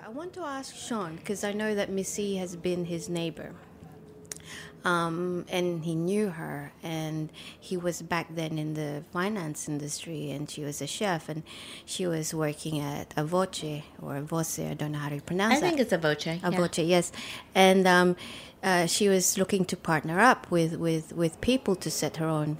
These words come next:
Speaker 1: place up, and, and I guess he was, you know, you, I, I don't know where, what state he was in, in his, his career, but what is it about his neighbor, about Missy, that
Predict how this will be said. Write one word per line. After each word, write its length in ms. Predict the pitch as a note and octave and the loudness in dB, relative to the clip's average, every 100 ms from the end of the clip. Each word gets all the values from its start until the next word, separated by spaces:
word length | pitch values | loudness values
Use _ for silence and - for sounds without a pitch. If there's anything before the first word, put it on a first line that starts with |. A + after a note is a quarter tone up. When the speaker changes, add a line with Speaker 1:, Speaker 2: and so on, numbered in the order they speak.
| - | 0
Speaker 1:
place 320 | G#3 C4 - | 2 4 2
up, 240 | D#3+ - | -2 0
and, 200 | D#3+ D#3+ - - - - - | 0 0 -4 -12 -12 -12 2
and 200 | F#3+ F3 | 4 6
I 140 | E3+ | 2
guess 280 | E3+ F#3 F#3 | 4 2 2
he 140 | - | -2
was, 500 | F3 F3 E3 - - - - | 2 2 2 -4 -6 -10 -2
you 100 | G#3+ | 4
know, 320 | G3 F3 F3+ F3+ | 4 4 2 -2
you, 260 | F#3 F3+ - - D#3+ G3+ | -4 -4 -6 -10 -10 -4
I, 120 | D#3+ - - | -4 -4 -4
I 80 | F#3 | 2
don't 220 | D#3 F#3 | 6 8
know 100 | G3+ | 8
where, 280 | G3+ F#3 F3 - - | 8 6 4 2 2
what 160 | G#3 G3+ | 4 4
state 280 | - G3 F#3 | 6 6 8
he 100 | F3+ | 8
was 200 | F3 F3 | 8 10
in, 200 | B3+ A#3+ | 10 12
in 140 | G3 | 10
his, 260 | F3+ F3+ - | 6 4 2
his 260 | F3+ F3+ | 2 2
career, 320 | - A3 B3 | 6 10 10
but 180 | G3+ G3+ - - - | 10 6 2 -10 4
what 180 | B3 C#4+ | 8 10
is 180 | D#4 - | 10 8
it 140 | C#4+ A3+ | 6 4
about 340 | G#3+ G#3 - | 6 6 4
his 300 | - F#3 - | 0 0 4
neighbor, 580 | F3+ E3+ E3 C#3+ C#3 - | 4 4 2 -2 -2 -4
about 520 | D#3+ F3 F3 E3+ - | -2 2 4 4 2
Missy, 580 | F3+ F#3 - - D#3+ E3 - - - - - | 6 6 6 0 0 -2 -6 -16 -16 -16 -8
that 400 | F#3 F#3+ F3+ F3 | 4 8 8 6